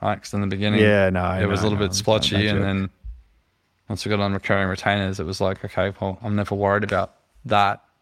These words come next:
Speaker 1: Can I afford to spend money on any of the things that were not regular?" was perhaps a question as we were starting up, but I wasn't worried about sort of regular bills coming in, which was a lovely place
Speaker 2: Yeah.
Speaker 1: to be.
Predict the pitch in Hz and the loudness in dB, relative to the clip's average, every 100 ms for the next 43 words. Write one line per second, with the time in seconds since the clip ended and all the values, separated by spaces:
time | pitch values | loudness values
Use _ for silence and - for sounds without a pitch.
0 | _ _ - - - 113 98 92 107 101 | _ _ -20 -4 2 4 2 0 2 2
1 | 98 - _ _ _ _ _ - - 113 | 0 -4 _ _ _ _ _ -6 0 2
2 | 104 101 101 98 110 107 98 110 107 - | 2 0 0 -2 -2 -2 -4 -2 -4 -4
3 | 82 104 120 - 104 95 98 104 - _ | -4 -2 -2 -2 -4 -4 -4 -4 -6 _
4 | _ _ _ _ - 117 104 104 - - | _ _ _ _ -12 -4 -2 -2 -8 -2
5 | 98 95 - - 98 92 - 104 98 101 | 0 0 -4 -2 -2 0 -2 -2 -2 -4
6 | 95 - 95 90 95 113 107 98 98 73 | -6 -4 -4 -2 -4 -4 -2 -2 -4 -4
7 | 95 95 95 92 - 98 98 - _ _ | -2 -2 -2 -4 -4 -6 -6 -10 _ _
8 | _ _ _ _ - 104 98 98 95 92 | _ _ _ _ -2 0 2 2 0 -2
9 | _ - 104 98 - - 95 104 104 - | _ -4 0 0 -2 -4 -4 -6 -10 -12
10 | _ _ - - 98 101 95 92 90 98 | _ _ -12 -6 -2 0 0 0 0 2
11 | 82 - 69 | 2 0 -6